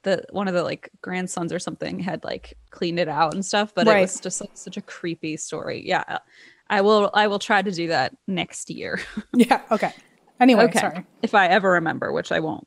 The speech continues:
Speaker 1: So, okay. This is a story of Dewey Sham, A K A the Santa Claus burglaries. Have you heard of this?
Speaker 2: Uh-uh.
Speaker 1: Okay. So, it's pretty disturbing. So, sorry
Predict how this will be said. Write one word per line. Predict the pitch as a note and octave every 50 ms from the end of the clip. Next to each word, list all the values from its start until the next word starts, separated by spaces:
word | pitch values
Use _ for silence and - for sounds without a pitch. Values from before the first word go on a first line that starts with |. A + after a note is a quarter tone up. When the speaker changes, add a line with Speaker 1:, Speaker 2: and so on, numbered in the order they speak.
| _ -
Speaker 1:
So, | - - F#3 F3+ F#3 F#3 F#3 F3+ - _ - _ _ _ -
okay. | B3 C#4 - - - - _ _ _ _
This | - B3+ C4 -
is | D4+ D4+
a | E4 D#4
story | - - A3+ G3+ G3 F#3+ F#3 F3+ F3+ F#3+ B3+ F4+ - _ _ _ _ _ _ _ _ _ _ _ _ _ _ _ - -
of | G3+ F3+ F3
Dewey | F3 E3+ E3 F3 F3 E3+ E3 F3 G3 G3+
Sham, | - - - F3 D#3+ D#3 - - - - F3 - _ -
A | G3 G3
K | F#3+ - -
A | - E3+ E3+ - - F3+ -
the | F3+
Santa | - - E3+ E3 D#3+ - F3
Claus | - - E3 D#3 E3 -
burglaries. | - - E3 D3+ - - - E2+ - - - - - - _ _
Have | - F3+ E3+
you | E3
heard | F#3+ F3+ - F3
of | F3
this? | - F3+ - - - - -
Speaker 2:
Uh-uh. | F#3 F#3 F3 F3+ F3 D#3+ - _ _ _ _ _ _ _ _ _ _ _ _ _ - -
Speaker 1:
Okay. | F3+ - - - _ _ _ _ _ _ _ _ _ _ _ _ _ _ _ _ - -
So, | - G#3 F3+ - - _ _ _ _ _ _ _
it's | _ -
pretty | - A#3 A#3 C#4+
disturbing. | C4+ D#4 - - A3 E3 - - - - G3+ - _ _ _ -
So, | - - - - - - - _ _ _ _
sorry | - - F#2+ F#2 F2+ F2+ - F#3 G3